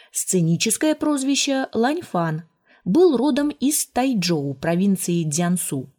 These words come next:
Родился в семье актеров, исполнявших пекинскую оперу. В десять лет участвовал в постановке пьесы "Тяньсянь Пэй.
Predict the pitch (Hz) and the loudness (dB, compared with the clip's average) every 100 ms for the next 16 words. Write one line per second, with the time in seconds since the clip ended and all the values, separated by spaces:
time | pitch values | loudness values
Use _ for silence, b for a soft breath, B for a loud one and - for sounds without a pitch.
0 | _ _ _ - 175 185 370 381 214 - | _ _ _ -6 -2 2 2 2 -2 0
1 | 180 156 156 147 - 330 359 349 - 196 | 0 0 -2 -4 -2 0 2 -2 -2 -4
2 | - 170 180 269 - 302 - 180 180 190 | 0 0 0 0 -4 -8 -6 -6 -2 -2
3 | - 262 277 - 156 - 139 131 - B | -2 -2 -2 0 -2 -2 -8 -8 -12 B
4 | - 160 170 185 - 139 165 190 349 - | -6 -2 2 2 0 -4 0 0 0 0
5 | 196 170 208 - 302 320 330 - 220 - | -2 0 0 0 0 2 2 0 -4 -2
6 | 190 185 175 190 175 165 208 269 - 311 | 0 0 0 -4 -2 0 2 2 2 0
7 | 311 - 185 170 160 202 233 285 - 175 | 0 -2 0 0 0 0 0 0 0 0
8 | 120 | 0